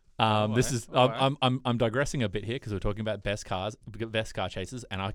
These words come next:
Speaker 1: feel like I have to talk about what I feel is one of the worst car chases in,
Speaker 2: All
Speaker 1: is
Speaker 2: right.
Speaker 1: it Six Underground?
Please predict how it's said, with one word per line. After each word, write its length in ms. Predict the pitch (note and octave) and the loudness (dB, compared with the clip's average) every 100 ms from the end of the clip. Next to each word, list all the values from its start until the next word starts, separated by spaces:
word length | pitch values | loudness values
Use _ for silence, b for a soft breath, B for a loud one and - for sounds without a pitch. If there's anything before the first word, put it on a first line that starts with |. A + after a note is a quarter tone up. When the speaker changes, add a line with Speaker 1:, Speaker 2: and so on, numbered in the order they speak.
| - | -4
Speaker 1:
feel 140 | C3+ | -2
like 160 | C3 A2+ | -2 -2
I 20 | |
have 160 | G2+ G2+ | -6 -8
to 60 | A2 | -4
talk 200 | A2 G#2 | -2 -2
about 220 | F#2+ F2+ | -4 -4
what 80 | F#2 | -4
I 60 | F#2+ | -4
feel 180 | - F#2 | -4 -6
is 180 | F#2 - | -6 -6
one 100 | F#2 | -8
of 100 | F2+ | -6
the 100 | F#2 | -6
worst 340 | F2+ G2+ A2+ | -4 -4 -4
car 140 | - A#2 | -4 -6
chases 500 | - B2 E3 F#3 - _ _ _ _ _ _ _ _ _ _ | -4 -8 -10 -12 -18 _ _ _ _ _ _ _ _ _ _
in, 840 | A2+ G#2 G2 G2 F#2+ F#2+ F#2 F#2+ F#2+ | 0 2 2 0 -2 -2 -2 -4 -4
Speaker 2:
All 60 | |
Speaker 1:
is 60 | A#2 | -8
Speaker 2:
right. 80 | A2+ | -8
Speaker 1:
it 60 | |
Six 240 | - C#3+ - | -6 -6 -4
Underground? 440 | B2 C3+ F3 G3 | -4 -2 -4 -6